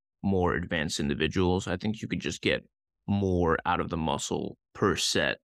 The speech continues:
whether that's because you can push closer to failure, or that's because you can actually get more out of your muscle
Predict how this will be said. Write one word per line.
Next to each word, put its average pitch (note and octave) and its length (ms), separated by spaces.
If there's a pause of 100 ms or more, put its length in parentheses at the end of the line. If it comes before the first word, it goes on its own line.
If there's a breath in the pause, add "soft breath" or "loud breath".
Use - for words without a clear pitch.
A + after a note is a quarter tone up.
(880)
whether G#2 320
that's F#2+ 180
because G#2 320
you G2+ 100
can D#2+ 320 (220)
push G#2 220
closer G2 420
to - 160
failure, A2+ 800 (320)
or F2 280
that's E2 240
because G2 300
you G2 100
can F2 120
actually E2+ 300
get E2+ 160
more F#2 420
out F2+ 140
of F2 120
your D#2 120
muscle F#2+ 600